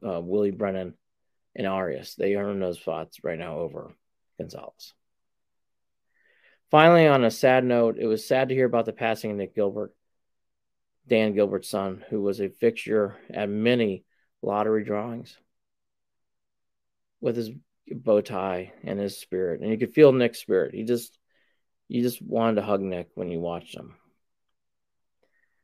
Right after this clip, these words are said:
It's very, very sad, to hear that he passed. Best wishes to all of the Cavs, to the Gilberts, and everyone. That's, that's gotta be, uh, it's just so sad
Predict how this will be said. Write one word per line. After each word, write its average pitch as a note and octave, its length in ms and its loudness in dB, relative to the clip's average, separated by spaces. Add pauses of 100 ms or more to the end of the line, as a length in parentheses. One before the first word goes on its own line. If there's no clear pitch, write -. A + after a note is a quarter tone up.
(360)
It's A#2+ 120 -10
very, A#2 360 8
very G#2+ 260 6
sad, E2+ 420 -6 (400)
to G#2+ 60 -6
hear G2 240 -2
that F2+ 120 -6
he D#2+ 80 -4
passed. - 480 -18 (960)
Best A#2+ 280 4
wishes G#2+ 560 0
to G#2+ 200 -6 (120)
all A#2 420 2 (320)
of F#2+ 160 -6
the F2+ 80 -10
Cavs, G#2+ 540 -2 (400)
to G#2 100 -10
the G2 140 -2
Gilberts, F#2+ 560 -2 (260)
and F#2+ 100 -6
everyone. F2 440 -6
That's, - 380 -12
that's - 260 -10
gotta G2+ 260 -6
be, F2 440 -10 (680)
uh, G2 60 -4
it's G2+ 120 -4
just G#2 200 -12
so G2+ 160 0
sad B1+ 400 -8